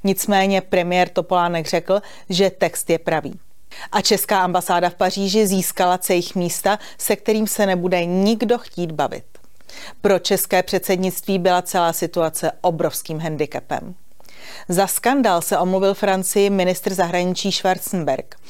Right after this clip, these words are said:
a Národní bezpečnostní úřad dal ministerstvu zahraničí pokutu ve výši sedmsedmdesát tisíc korun. A důvod? Ministerstvo zahraničních věcí, konkrétně velvyslanectví České republiky ve Francii,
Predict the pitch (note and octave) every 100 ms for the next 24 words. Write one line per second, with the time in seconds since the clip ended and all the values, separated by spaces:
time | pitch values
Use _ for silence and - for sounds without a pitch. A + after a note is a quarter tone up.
0 | - - - F#3+ F#3 F3+ F3+ G3+ F#3 E3+
1 | F3+ F#3+ F3 F#3 E3 E3+ F3 G3 F#3 F3+
2 | F3+ F3 F3 E3+ F#3+ - G3+ - E3+ D#3+
3 | E3+ E3+ F3 - F#3+ - - - - F#3
4 | - G3 - A3 G3 E3+ F3+ - G3 -
5 | F#3 E3+ G#3 G#3 F#3 F3+ F3+ - F3+ F3+
6 | - D3+ - D#3+ - D3 - - - -
7 | - E3+ D#3+ C#3 G3 G3 - - - -
8 | - - - - - G3 G3 G3+ A3+ C4+
9 | C4+ - A3+ G3+ G3 F#3 F3+ F3+ - F3+
10 | - G#3 G3 G3 F#3 F#3 F3+ F#3+ E3+ E3+
11 | E3+ F3 F3 F3+ F3+ F3 F#3+ F3 E3+ -
12 | E3+ D#3+ E3+ D#3+ D#3 E3 E3 G3 F#3+ F3+
13 | F#3+ F3+